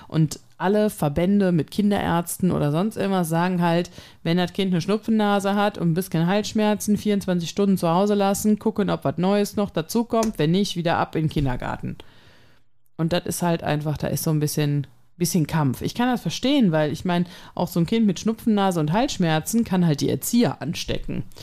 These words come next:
Und dann sind die Erzieher krank und dann musst du irgendwann Gruppen schließen, weil du keine Erzieher mehr hast, weil, weil die alle krank sind. Aber diese Erkältungswelle ist wirklich richtig scheiße.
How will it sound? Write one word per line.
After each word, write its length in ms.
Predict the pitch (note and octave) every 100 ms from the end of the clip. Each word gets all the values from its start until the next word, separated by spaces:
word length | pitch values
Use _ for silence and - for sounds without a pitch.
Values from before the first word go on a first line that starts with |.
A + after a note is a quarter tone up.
| - - -
Und 160 | - G#3+
dann 120 | E3
sind 120 | D3
die 80 | D#3+
Erzieher 380 | - - B3+ D#3
krank 480 | - D3+ F3 C4+ -
und 200 | E3 E3+
dann 240 | D#3 E3
musst 200 | F3+ F#3
du 60 | -
irgendwann 380 | - F3+ F3 D#3+
Gruppen 260 | F3 - G3+
schließen, 500 | - D3 C#3+ G#3 F#3
weil 100 | D#3
du 60 |
keine 240 | D3+ F3 D3+
Erzieher 320 | D3 B3 E3
mehr 180 | B2 B2
hast, 180 | B2+ -
weil, 200 | C#3 D3
weil 160 | C#3 C3+
die 120 | C3+
alle 160 | C#3
krank 260 | - - D#3
sind. 180 | - - - - -
Aber 200 | D#3+ E3
diese 200 | F3 F3+
Erkältungswelle 840 | F#3 - C4+ A3 F3+ D3 C#3+ E3+
ist 500 | - D#3 - C#3+ B2+
wirklich 540 | E3 A3+ - C#4+ - C#3
richtig 520 | C3 F3+ - C4+ -
scheiße. 560 | - C#4+ C4+ - C3